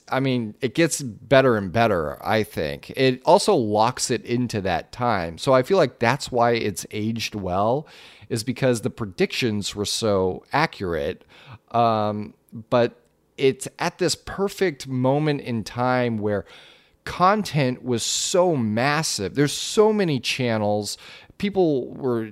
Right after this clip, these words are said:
you know, just going crazy over, I mean, it was, media was bursting at the seams, but there was a very limited conduit to actually get it. And so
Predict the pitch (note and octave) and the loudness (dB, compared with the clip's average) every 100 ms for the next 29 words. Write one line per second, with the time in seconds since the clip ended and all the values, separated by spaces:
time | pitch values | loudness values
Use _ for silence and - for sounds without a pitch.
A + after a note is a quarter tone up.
0 | - - - G2+ A2 A#2+ - D3+ A#2+ A2 | -14 -18 -16 -14 -8 -6 -2 0 0 -2
1 | - - F#3 F#3 C3+ B2 A#2 A2+ A#2+ C#3 | -8 -2 0 0 0 0 0 0 0 2
2 | D3 C3+ - - - C#3 A2 - D#3 A3 | 2 0 -6 -14 -10 -10 -10 -2 2 4
3 | A3 G3 D#3+ B2+ - D3+ D#3 - C#3+ B2+ | 4 4 2 0 2 2 2 0 -2 -2
4 | A#2+ A2 G2 - C3+ A#2 G#2 - - - | -2 -2 -4 -2 0 0 -2 -4 -12 -20
5 | _ - A#3+ A#2+ A2+ - - - - _ | _ 4 6 6 2 -4 -18 -20 -20 _
6 | B2+ A#2 G#2+ F2+ _ E3+ E3 D#3+ D3 C3 | -2 0 -2 -4 _ 2 4 4 4 4
7 | B2 C3+ B2 G#2 F#2 - C3+ B2 A#2 G#2+ | 6 6 4 0 -4 0 0 2 0 -2
8 | - G#2 G#2 - G2+ F2 F2 A#2+ A2 D#2+ | -4 -4 -4 -4 -8 -8 -2 0 0 -2
9 | - - - - - - B2 - C3 B2+ | -10 -20 -20 -20 -6 -2 0 2 4 6
10 | B2 A#2 A2+ | 6 6 2